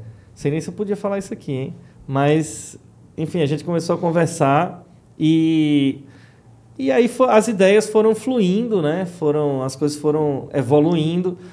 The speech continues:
A gente veio aqui em João Pessoa, né? Eu trouxe, eu trouxe Spoladori junto, né? Que ele, que ele já fez operação, ele faz a operação da C C X P, parte de grosseira, né? De operação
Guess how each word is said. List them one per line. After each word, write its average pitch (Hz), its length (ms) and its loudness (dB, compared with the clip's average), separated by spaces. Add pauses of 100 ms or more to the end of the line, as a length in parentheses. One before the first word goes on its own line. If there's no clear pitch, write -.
A 208 120 2
gente 208 260 0
veio 165 340 2
aqui 175 200 -4
em 165 60 -4
João 156 180 -2
Pessoa, 180 840 -4 (300)
né? 147 480 -2 (1080)
Eu 139 140 2
trouxe, 156 560 2
eu 147 100 4
trouxe 151 280 -2
Spoladori 143 600 2
junto, 156 540 -2
né? 147 160 -4
Que 160 160 -6
ele, 139 540 -2 (440)
que 131 840 -2
ele 120 220 -4
já 143 160 0
fez 131 640 -4 (360)
operação, 147 520 0
ele 160 120 0
faz 185 260 4
a 190 40 6
operação 180 340 -2
da 165 80 -2
C 165 140 -8
C 156 140 -8
X 147 200 -8
P, 151 380 -2
parte 143 280 -4
de 143 220 -4 (300)
grosseira, 147 720 0
né? 151 160 -2
De 143 200 -4
operação 135 720 -4